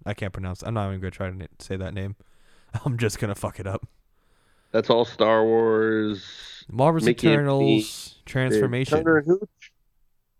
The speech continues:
Speaker 2: Turner and Hooch T V show.
Speaker 1: Right after that.
Speaker 2: Kumail Nanjiani.
Speaker 1: Yeah.
Speaker 2: No, it's Kumail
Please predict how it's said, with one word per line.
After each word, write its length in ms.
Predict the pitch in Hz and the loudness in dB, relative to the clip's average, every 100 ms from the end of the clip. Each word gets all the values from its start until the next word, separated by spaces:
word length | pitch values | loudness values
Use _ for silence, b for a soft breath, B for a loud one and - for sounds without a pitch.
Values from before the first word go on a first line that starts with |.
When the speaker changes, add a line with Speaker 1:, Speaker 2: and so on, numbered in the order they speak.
| _ _ _ _ _ - | _ _ _ _ _ 0
Speaker 2:
Turner 340 | 127 123 120 | 2 4 4
and 100 | 120 | 2
Hooch 320 | 120 127 123 - | 0 0 -4 -4
T 160 | 123 | -2
V 140 | 120 123 | 0 -2
show. 300 | - 135 143 | 0 -2 0
Speaker 1:
Right 160 | 107 107 | -2 -2
after 180 | - | -2
that. 180 | - - - _ _ _ _ _ _ _ _ _ _ _ _ b b b b b b b b _ _ _ | -10 -12 -16 _ _ _ _ _ _ _ _ _ _ _ _ b b b b b b b b _ _ _
Speaker 2:
Kumail 500 | - 143 139 147 147 | 2 6 6 6 6
Nanjiani. 880 | 143 139 131 131 139 131 160 180 - _ | 4 4 4 2 0 0 -4 -4 -6 _
Speaker 1:
Yeah. 260 | 110 107 98 | -2 -2 2
Speaker 2:
No, 260 | 117 87 - _ _ 156 - | 2 2 -4 _ _ -14 -2
it's 220 | 135 123 - | -2 -2 -4
Kumail 720 | - 151 147 110 104 123 | -2 2 4 4 2 0